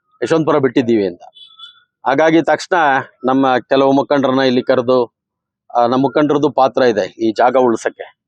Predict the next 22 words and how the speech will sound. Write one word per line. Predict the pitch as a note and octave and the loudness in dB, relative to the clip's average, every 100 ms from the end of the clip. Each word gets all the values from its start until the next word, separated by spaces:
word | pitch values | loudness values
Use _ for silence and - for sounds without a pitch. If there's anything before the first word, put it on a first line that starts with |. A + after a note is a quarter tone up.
| _ _ _ _ - | _ _ _ _ -2
ಏನೂ | C#3 D3+ | 2 2
ಒತ್ತುವರಿ | C#3 C#3 C#3 C3+ | 0 0 2 2
ಇಲ್ಲದೆ | A#2 C3 C3 C3 - - | 2 0 0 -2 -10 -6
ಅದನ್ನ | A#2+ A#2+ | -4 -2
ಕಾಪಾಡ್ಕೊಂಡ್ | A#2+ A2+ C3+ B2 B2 | -2 0 -2 0 -2
ಬಂದಿದ್ದಾರೆ. | A2+ G#2 A2+ - - - - - _ _ - | 0 0 -2 -4 -14 -20 -20 -20 _ _ -8
ಫಸ್ಟ್ | - E3 | -4 -2
ಕಾಂಪೌಂಡ್ | D3+ D#3+ E3 D#3 | 0 0 0 0
ಹಾಕ್ತಾರೆ | D3 D3+ C#3 | 0 0 0
ಅಂತ | C3 | 0
ಕಾಣ್ತದೆ, | B2+ A2+ A2+ C3 - _ _ _ _ | -2 -4 -4 -6 -8 _ _ _ _
ಆ | C#3 | 0
ನಂತರ | E3+ D#3+ D#3+ D3+ C3+ - _ B2 | 0 0 2 2 0 -4 _ -6
ಒಂದು | A2+ | -4
ಸುಂದರವಾದಂಥ | C#3 C#3+ C#3 B2+ B2 | 0 2 2 2 -2
ಕಾಂಪ್ಲೆಕ್ಸ್, | B2+ B2 A#2 A#2 - A2 G#2 | -2 -2 -2 -4 -4 -4 -2
ಬೆಂಗಳೂರಿನಲ್ಲಿ | A#2+ C3 B2+ B2 A#2 | 0 0 0 2 2
ಎಲ್ಲೂ | C3+ C#3+ | 4 2
ಇರಬಾರ್ದು | A#2 B2 A2 | 2 0 0
ಅಂತ | A2+ A#2+ | -2 -2
ಕಾಂಪ್ಲೆಕ್ಸ್ | - C3 B2+ A#2+ - | -2 -2 -2 -6 -4
ಮಾಡಿ | A2+ | -4